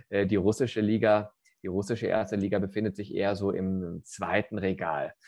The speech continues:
ne, des europäischen Rankings, ohne das jetzt irgendwie despektierlich rüberbringen zu wollen. Erstes Regal, das sind die fünf, äh, Top-Ligen in Europa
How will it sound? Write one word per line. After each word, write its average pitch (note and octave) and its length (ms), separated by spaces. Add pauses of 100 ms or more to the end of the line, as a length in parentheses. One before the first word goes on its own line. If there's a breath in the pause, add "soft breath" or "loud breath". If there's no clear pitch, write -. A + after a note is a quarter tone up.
(240 loud breath)
ne, F#2 140
des F#2+ 160
europäischen G2 640
Rankings, F#2+ 480
ohne G2+ 260
das F#2+ 200
jetzt F#2 200
irgendwie G2 300
despektierlich G2+ 760
rüberbringen G2 480
zu G2 180
wollen. F2+ 220
Erstes A#2 440
Regal, A2 400
das A2 140
sind G2 120
die G#2 140
fünf, A2 420
äh, G2 220
Top-Ligen B2 460
in A2 100
Europa A2 520